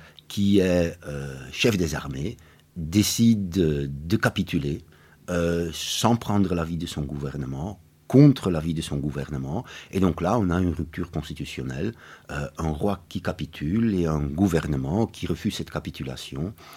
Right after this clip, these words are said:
Et donc, euh, à partir de ce moment-là, euh, on a finalement un, un différend, une crise constitutionnelle en Belgique, euh, qui mettra, euh, plus de dix ans à être résolue.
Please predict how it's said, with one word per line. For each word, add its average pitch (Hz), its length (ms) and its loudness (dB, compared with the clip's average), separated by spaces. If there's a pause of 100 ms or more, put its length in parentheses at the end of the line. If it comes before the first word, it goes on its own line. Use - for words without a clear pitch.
(280)
Et 92 80 -2
donc, 131 340 12
euh, 87 300 4 (100)
à 90 80 -2
partir 120 380 4
de 104 100 4
ce - 240 0
moment-là, 95 680 6 (360)
euh, 85 640 2 (160)
on 87 160 2
a 113 120 4
finalement 95 600 2
un, 82 160 -4
un 85 160 0
différend, 107 580 2
une 92 160 2
crise 107 240 -2
constitutionnelle 92 1040 -2 (380)
en 107 100 4
Belgique, 92 800 2 (340)
euh, 98 380 2 (240)
qui 185 240 2
mettra, 131 640 2 (420)
euh, 82 360 -2 (100)
plus 107 220 2
de 101 80 0
dix 101 360 2
ans 98 220 0
à 85 140 -4
être 80 180 -8
résolue. 71 380 -8